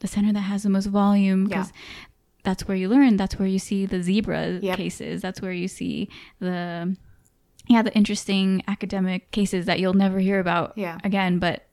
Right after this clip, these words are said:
Speaker 1: to have experienced that is
Speaker 2: Yeah.
Speaker 1: great for your training.
Speaker 2: Mm-hmm.
Speaker 1: But then in reality now, when we're going through residency, it can be so exhausting
Speaker 2: Right.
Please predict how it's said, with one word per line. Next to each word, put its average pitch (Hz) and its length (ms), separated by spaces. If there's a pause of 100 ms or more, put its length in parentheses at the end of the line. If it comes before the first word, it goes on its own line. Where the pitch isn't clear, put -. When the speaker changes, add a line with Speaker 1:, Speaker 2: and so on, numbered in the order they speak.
Speaker 1:
to 208 80
have 180 140
experienced 190 520
that 170 220
is 180 100
Speaker 2:
Yeah. 185 160 (200)
Speaker 1:
great 185 240
for 185 80
your 170 80
training. 180 460
Speaker 2:
Mm-hmm. 185 160 (140)
Speaker 1:
But 185 180
then 180 320
in 180 220
reality 226 520
now, 190 400
when 185 140
we're 190 140
going 214 260
through 190 140
residency, 175 760 (460)
it - 120
can 202 120
be 190 140
so 190 280
exhausting 180 680
Speaker 2:
Right. 170 220